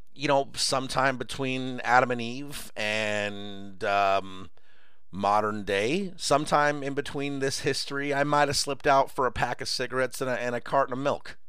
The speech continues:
And, and I, maybe I got an apartment in heaven. And then I just kinda hung out there. I was only gonna be there for a few weeks. I was gonna take a business trip, maybe, maybe take an extra weekend for a little,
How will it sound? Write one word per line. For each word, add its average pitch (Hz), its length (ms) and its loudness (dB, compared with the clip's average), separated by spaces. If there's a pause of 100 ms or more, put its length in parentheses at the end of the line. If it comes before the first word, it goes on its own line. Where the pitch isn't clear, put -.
(1500)
And, 101 280 0
and 101 340 -4
I, 95 140 4
maybe 101 360 0
I 110 100 4
got 113 220 2
an 117 120 0
apartment 98 480 2 (400)
in 90 160 -6
heaven. 95 340 2 (1300)
And 90 320 -2
then 101 120 0
I 101 100 4
just 95 220 -4
kinda 104 220 0
hung 107 240 0
out 110 240 2
there. 127 320 6
I 95 60 2
was 90 140 -2
only 107 200 0
gonna 110 160 0
be 107 160 0
there 113 140 6
for 113 180 2
a 104 40 2
few 110 240 -6
weeks. 117 280 -2
I 90 60 0
was 87 120 -4
gonna 95 140 -8
take 92 160 -4
a 90 60 -4
business 113 400 0
trip, 120 300 2
maybe, 95 360 -6
maybe 92 180 -6
take 101 220 -2
an 104 80 -2
extra 98 260 -2
weekend 107 380 -4
for 98 120 0
a 95 40 0
little, 95 260 -2